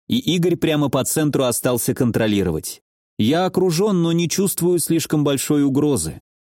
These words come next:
Даже с неполной силой я всё ещё вестник. Ньорд передо мной не в полноценной своей форме, а следовательно, вряд ли у него такие же высокие параметры, как у меня". Тауси и Дреймос напали одновременно.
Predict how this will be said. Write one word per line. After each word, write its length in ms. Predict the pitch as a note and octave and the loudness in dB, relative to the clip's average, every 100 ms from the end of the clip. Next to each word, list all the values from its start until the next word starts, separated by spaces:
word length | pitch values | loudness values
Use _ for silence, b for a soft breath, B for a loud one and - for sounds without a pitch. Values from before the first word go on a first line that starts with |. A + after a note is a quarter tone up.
| G2+ | -4
Даже 360 | B2 C#3+ C#3 | 0 0 0
с 120 | B2 | 0
неполной 480 | D3 C3+ D3 D3 C3 | 0 0 0 0 0
силой 380 | A2+ A#2+ G#2+ F#2+ | -2 0 0 2
я 180 | F#2 A2+ | 0 -2
всё 220 | - D3+ | -2 0
ещё 280 | D3 - D3 | 0 0 0
вестник. 560 | C#3 E3+ - F2+ - - _ _ - | 0 0 -2 -4 -6 -12 _ _ -2
Ньорд 500 | A#2 A#2 E3 E3 - | 0 2 0 -2 -2
передо 360 | C#3 B2 B2 | 0 0 0
мной 240 | B2+ A#2+ G#2+ | 2 0 0
не 140 | A2 | 0
в 120 | G2+ | -2
полноценной 720 | A#2+ A2+ A2 G2 C#3 D3 D3 | 0 0 0 0 0 0 0
своей 260 | - C3+ B2+ | 0 0 0
форме, 480 | - C3+ A#2+ A#2+ A2+ _ _ - | 0 0 2 0 -2 _ _ -6
а 140 | A2+ | -2
следовательно, 680 | A#2+ G#3 A3+ G3+ F#3+ G3 G3 | -2 0 0 0 0 0 0
вряд 280 | E3+ F#3+ F3+ | 0 0 0
ли 80 | D#3+ | 0
у 80 | |
него 260 | D#3+ D3+ C#3 | 2 2 0
такие 380 | B2+ B2 C#3+ D3 | 0 -2 0 0
же 120 | A#2+ | 0
высокие 480 | B2 A2+ A#2 - A#2 | 0 0 -2 0 0
параметры, 600 | B2+ B2+ C#3+ A2+ - G2 | 0 0 0 0 -2 -2
как 240 | - F2 | -2 -2
у 60 | G2 | 0
меня". 420 | F#2 E2+ D#2 D#2+ _ _ _ _ _ | 0 0 -2 -6 _ _ _ _ _
Тауси 580 | - G3+ G#3 - F#3 G3 | -2 0 0 0 -2 0
и 20 | |
Дреймос 520 | D#3+ D#3 G3 F3 D#3+ - | 0 0 0 0 0 0
напали 400 | C#3+ C#3+ D3+ C#3+ | -2 0 0 0
одновременно. 840 | C3 C3+ B2+ C#3+ A#2 E2+ D#2 | 0 0 0 2 0 0 -4